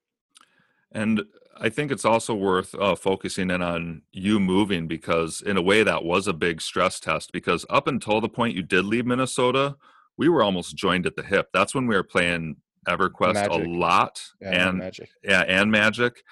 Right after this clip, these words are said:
Speaker 1: And we were spending, like, every day together almost at times. It'd be like, "Spend time together. You gotta go to work. I gotta go to work," whatever, you know, and, and we, we both had <laughs> girlfriends too. So we're both also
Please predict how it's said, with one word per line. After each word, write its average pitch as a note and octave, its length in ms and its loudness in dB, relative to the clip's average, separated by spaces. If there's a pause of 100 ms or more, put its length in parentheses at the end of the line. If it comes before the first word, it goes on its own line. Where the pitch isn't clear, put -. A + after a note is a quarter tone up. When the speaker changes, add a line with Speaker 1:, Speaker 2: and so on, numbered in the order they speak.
(420)
Speaker 1:
And F#2 360 0
we A2 180 4
were A#2+ 200 2
spending, E2+ 420 0
like, D2+ 280 -6
every F2 280 0
day F#2+ 160 4
together C#2+ 360 -4
almost C#2+ 400 -10
at - 120 -8
times. D#2 280 -6
It'd D#2+ 120 -8
be F2 100 -2
like, D#2+ 220 -2
"Spend G2+ 240 0
time G2+ 180 0
together. F#2+ 220 4
You F#2 160 0
gotta F2 220 2
go F2 120 -2
to E2+ 60 -2
work. E2+ 260 -2
I E2 100 -2
gotta E2+ 200 0
go E2+ 120 -4
to E2 80 -2
work," E2 280 -4
whatever, E2 640 -2
you F2 100 -4
know, E2 160 -4
and, D#2+ 160 -12 (640)
and A2 120 0
we, A#2+ 220 2
we B2 140 2
both C3 200 4
had G2+ 120 4
<laughs> - 120 2
girlfriends C3 520 6
too. D3 180 4
So A2+ 140 0
we're G#2+ 100 4
both A2 280 2
also G2+ 560 2